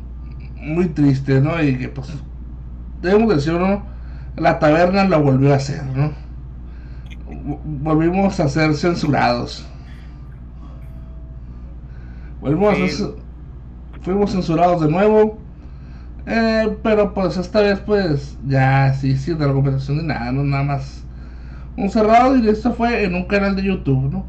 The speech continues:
Speaker 1: Eh, es un canal que se llama, pues, Mexican Power, donde el vato hace reseñas sobre animaciones,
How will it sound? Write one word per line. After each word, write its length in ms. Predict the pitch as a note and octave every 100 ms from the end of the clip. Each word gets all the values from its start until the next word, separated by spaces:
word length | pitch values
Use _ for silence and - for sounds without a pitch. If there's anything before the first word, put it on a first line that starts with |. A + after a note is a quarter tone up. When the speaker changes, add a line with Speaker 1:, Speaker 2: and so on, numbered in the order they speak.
| - - - - -
Speaker 1:
Eh, 200 | - D#3+ E3
es 120 | D3+
un 100 | F3+
canal 300 | F3+ F3+ F3
que 100 | F3+
se 120 | D3+ C#3+
llama, 300 | C#3 C#3 C3
pues, 540 | B2 - B2+ - - - - - - - - - - -
Mexican 540 | C3+ C#3 - D3+ D3
Power, 320 | G#3+ G#3+ A3
donde 320 | G#3 E3 C#3+ C3
el 60 |
vato 500 | C3+ C3 - C#3 C3 C3+ -
hace 480 | - - C3 A#2 A#2+
reseñas 560 | B2 C3 - C#3+ D3+ C#3
sobre 200 | C#3 C3
animaciones, 960 | B2+ A#2+ A2+ - D#3+ D#3 D#3 D#3 C#3+